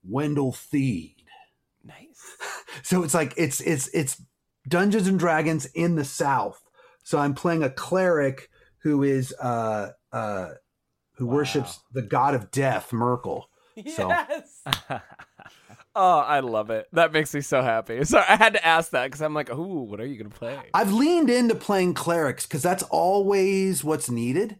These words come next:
Speaker 2: Yep.
Speaker 1: right? Uh, I mean, I love playing warriors. I love playing, uh, rogues. But, uh, a cleric or a druid is always gonna be needed in the party. So,
Speaker 2: Oh, yeah.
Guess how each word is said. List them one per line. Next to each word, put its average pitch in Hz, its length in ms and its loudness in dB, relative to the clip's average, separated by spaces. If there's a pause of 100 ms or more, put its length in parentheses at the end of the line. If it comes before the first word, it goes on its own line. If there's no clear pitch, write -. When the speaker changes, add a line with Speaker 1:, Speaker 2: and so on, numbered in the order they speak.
(140)
Speaker 2:
Yep. 107 180 -12
Speaker 1:
right? 160 420 -2 (540)
Uh, 135 340 0
I 143 60 -6
mean, 156 200 -2
I 156 100 0
love 185 360 0
playing 185 520 0
warriors. 143 760 0
I 123 100 -4
love 135 340 -4
playing, 135 560 -2 (340)
uh, 123 460 0
rogues. 120 760 0 (360)
But, 123 340 -2
uh, 110 420 -2 (100)
a 127 100 -6
cleric 175 480 -2
or 139 140 0
a 113 100 -4
druid 120 420 0
is 104 140 -6
always 110 300 -2
gonna 101 180 -6
be 95 120 -4
needed 95 360 -4
in 90 100 -10
the 87 60 -10
party. 82 460 -6
So, 110 200 -6
Speaker 2:
Oh, 143 200 0
yeah. 127 100 -4